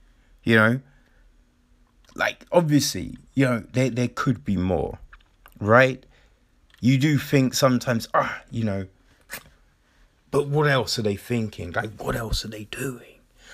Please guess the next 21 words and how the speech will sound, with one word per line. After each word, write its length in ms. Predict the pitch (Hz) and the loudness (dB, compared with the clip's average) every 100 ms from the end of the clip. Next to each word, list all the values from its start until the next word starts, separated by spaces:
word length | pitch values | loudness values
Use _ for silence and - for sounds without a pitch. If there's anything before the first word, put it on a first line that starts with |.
| - - - | -20 -20 -6
But, 320 | 110 107 107 | -2 0 -2
you 160 | 123 127 | 0 0
know, 220 | 90 78 101 _ _ _ _ _ _ - - | 0 -8 -16 _ _ _ _ _ _ -14 0
it, 220 | 135 - | 0 4
it, 200 | 139 113 | 2 2
it, 180 | 131 107 | -6 -4
uh, 140 | 127 | -4
these 260 | 127 143 139 | -2 -2 -2
performances 800 | - - 151 147 110 - 104 98 | -4 -4 0 2 0 -2 -2 -2
are 380 | 127 113 95 - _ _ _ _ _ _ _ - - | -2 -4 -8 -12 _ _ _ _ _ _ _ -20 -6
very 560 | 240 190 131 90 87 - | 2 4 4 2 -4 -4
good. 500 | 104 101 87 - - - _ _ _ _ _ - _ _ | 2 2 2 -6 -16 -20 _ _ _ _ _ -20 _ _
Very 380 | - 190 175 120 | -4 -4 -2 -6
good. 460 | - 170 156 101 - _ - - - - _ _ | -2 0 0 -2 -6 _ -20 -16 -16 -20 _ _
And 420 | 143 156 156 135 - _ - | 4 4 4 0 -6 _ 2
I 80 | 151 | 4
think 260 | 156 151 | 2 0
that's 280 | 165 160 - | 2 2 0
very 340 | - 139 127 | 4 4 4
important, 640 | 107 - - 90 - - - - - _ - | 0 -4 -8 -8 -8 -12 -14 -20 -20 _ 0
because 720 | 180 139 - 131 131 120 - | 2 2 4 4 4 2 -2